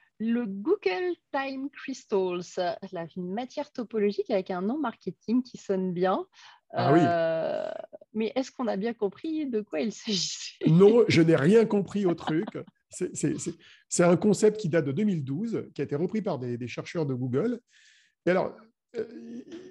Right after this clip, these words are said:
Speaker 2: c'est, c'est très compliqué à comprendre parce que d'un côté, ça parle de matière topologique. La matière topologique, ça nous rapproche d'ailleurs des, des fermions de Majorana sur lesquels bosse Microsoft.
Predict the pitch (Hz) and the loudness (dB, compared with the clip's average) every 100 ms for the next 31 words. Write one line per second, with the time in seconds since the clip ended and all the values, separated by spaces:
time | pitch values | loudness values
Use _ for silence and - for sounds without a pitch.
0 | - 302 202 175 - - 214 208 190 202 | -12 -8 -4 -4 -4 -6 -4 -2 0 0
1 | 196 175 170 147 151 185 202 190 180 180 | 0 0 0 0 0 2 2 2 4 4
2 | 139 - 139 160 151 143 175 180 175 160 | 4 -2 -4 0 0 0 -2 -2 -4 -4
3 | 147 131 220 - _ _ _ - 160 180 | -4 -2 -4 -6 _ _ _ -2 0 2
4 | 180 180 165 165 180 - 143 139 147 156 | 0 -2 0 0 0 -2 -2 -2 -2 -2
5 | 160 135 139 127 110 117 147 113 127 135 | -2 -2 -4 -6 -8 -10 -8 -6 -2 0
6 | 131 123 127 131 139 123 113 135 113 123 | 0 0 0 -2 -4 -6 -8 -8 -8 -8
7 | 127 - 117 233 | -12 -10 -8 -8